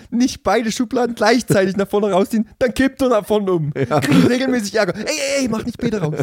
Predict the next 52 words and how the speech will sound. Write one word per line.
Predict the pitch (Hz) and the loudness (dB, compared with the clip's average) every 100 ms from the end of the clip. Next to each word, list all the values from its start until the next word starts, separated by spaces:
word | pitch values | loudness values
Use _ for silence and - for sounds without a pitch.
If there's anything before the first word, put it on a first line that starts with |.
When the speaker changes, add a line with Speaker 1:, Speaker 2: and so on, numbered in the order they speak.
| - | -2
Speaker 2:
<laughs> | - - - - - - - 214 - - - 190 135 | -4 -4 -6 -8 -8 -4 2 6 4 2 -4 -6 -2
Ja, | 135 151 175 | 2 2 4
meine | 170 175 | 4 2
Küche | 170 180 202 | 2 2 2
ist | 151 156 | 2 4
halt | 151 202 | 2 4
sehr | 156 147 | 2 4
rudimentär. | 156 147 147 143 139 123 - - - | 2 2 2 2 2 0 -2 -14 -2
Und | 139 151 | 2 2
ich | - | 2
find | 196 190 | 0 2
meine | 185 180 | 0 2
Küche | 190 190 180 | 0 2 2
aber | 160 | 4
auch | 147 | 2
völlig | - 185 226 | 2 2 2
in | 156 | 0
Ordnung. | 160 247 156 | -2 -2 -2
Und | 135 | 2
dass | 156 | 2
das | 175 165 | 2 2
alles | 180 214 | 2 0
bisschen, | 170 156 151 - - _ | 0 -2 -2 -4 -20 _
bisschen, | - 147 143 - - | -2 2 0 -2 -12
wie | - 147 | -8 -2
du's | 160 226 185 | 2 2 4
immer | 131 117 | 2 2
so | 117 | 2
sagen | 113 113 | 2 2
pflegst, | 117 113 - | 2 0 0
angedroschen | 202 226 123 110 107 104 | 0 0 0 0 0 0
ist, | 117 - - - - - - - | -4 -4 -6 -8 -14 -14 -10 -2
ist | 185 | 0
halt | 175 135 | 2 2
einfach, | 175 190 - - - | 2 2 0 -6 -2
hat | 165 196 | 2 4
halt | 196 | 4
auch | 165 170 | 2 2
so | - | 4
einen | 170 | 2
Schick. | 165 - 311 311 - _ - | 4 2 0 -2 -8 _ -2
Ich | 139 | 2
weiß | 170 247 | 2 2
nicht, | 214 156 | 2 2
ich, | 147 185 | 2 2
irgendwie | 240 226 | 2 4
mag | 156 175 | 4 2
ich | 247 | 0
meine | 165 147 135 | 0 0 0
Küche | 147 131 | -2 -2
so. | 123 147 143 | 0 2 2
Ich, | 135 | -2